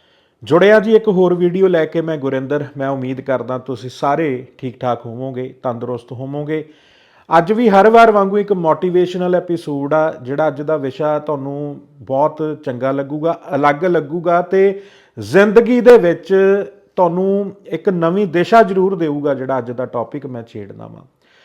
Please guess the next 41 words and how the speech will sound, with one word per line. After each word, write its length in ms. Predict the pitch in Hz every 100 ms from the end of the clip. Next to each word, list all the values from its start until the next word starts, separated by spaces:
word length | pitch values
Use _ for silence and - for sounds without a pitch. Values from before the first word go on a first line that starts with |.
| _ _ _ _ _ _
ਮੈਂ 160 | 135 180
ਤਾਂ 120 | 220
ਅਕਸਰ 260 | 220 240 233
ਕਹਿੰਦਾ 300 | 220 214 226
ਵੀ 100 | 240
ਮੈਨੂੰ 640 | 190 180 202 214 220 214 208
ਕੋਈ 180 | 196
ਵੀ 140 | 226 233
ਗੱਲ 240 | 190 185
ਕਿਤੋਂ 580 | 175 180 190 190 180 156 - _ _ _ -
ਮਿਲ 220 | 120 151
ਜਾਂਦੀ 400 | 165 190 180 185
ਆ 120 | 170 156
ਚੰਗੀ, 440 | 139 127 117 110 _ -
ਤਾਂ 300 | 135 135 127
ਇਹ 260 | 131 151
ਜ਼ਰੂਰੀ 400 | 143 131 139 160
ਨਹੀਂ 140 | 170 175
ਕਿ 80 | 170
ਮੈਂ 180 | 156
ਉਹਦੀ 160 | 151 156
ਕਾਪੀ 360 | 151 143 151 143
ਕਰ 180 | 127
ਰਿਹਾ। 120 | 123 160
ਮੈਂ 120 | 180
ਆਪਣੇ 300 | 175 190 196
ਅੰਦਾਜ਼ 420 | 170 147 147 151
ਦੇ 100 | 175
ਵਿੱਚ 460 | 147 147 165 185 185 _ _ _ -
ਉਹ 60 |
ਪੇਸ਼ 340 | 190 208 220 214
ਕਰਨ 240 | 220 196
ਦੀ 100 | 185
ਕੋਸ਼ਿਸ਼ 400 | 175 165 175 165
ਕਰ 180 | 160 151
ਰਿਹਾ, 160 | 175 190
ਕਿਉਂਕਿ 500 | 185 185 190 220 220 _ _ _
ਮੈਂ 140 | 165 208
ਆਪ 220 | 190 214
ਸਿੱਖ 280 | 185 175 170
ਰਿਹਾ 260 | 160 139